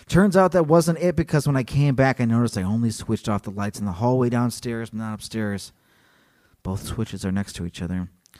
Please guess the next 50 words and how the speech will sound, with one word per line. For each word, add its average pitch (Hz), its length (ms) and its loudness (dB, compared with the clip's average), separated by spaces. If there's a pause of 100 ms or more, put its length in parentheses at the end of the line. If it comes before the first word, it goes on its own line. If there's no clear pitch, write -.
(160)
So - 160 -4
I - 40 2
was 151 100 0
still 233 160 0
thinking 226 320 -2
I 185 60 0
imagined 170 500 0
things 101 240 -8
when 101 120 -4
I 98 60 -4
went 101 240 -6
back 104 240 -6
up 104 140 -8
to - 100 -18
do 113 220 -4
some 110 160 -4
other 110 120 -4
chores, 131 500 -4
clean 165 240 -4
up 156 180 -4
and 117 160 -2
move 151 360 0
most 165 340 -2
things 165 240 -4
downstairs 143 680 -2
so 117 100 -2
it's 104 140 -4
easier 120 260 -4
to 110 80 -6
lay 110 160 -2
the 107 140 -4
wooden 110 300 -4
floor. 113 500 -6 (1000)
I - 60 -16
just - 120 -18
got 95 180 -12
downstairs 104 680 -2
when 101 120 -2
I 101 40 -4
noticed 98 340 -2
the 101 60 -8
light 95 240 -4
again 98 460 -6
out 98 120 -6
of 92 100 -10
the 113 80 -12
corner 107 400 -6
of 107 100 -6
my 95 180 -2
eye. 76 440 -10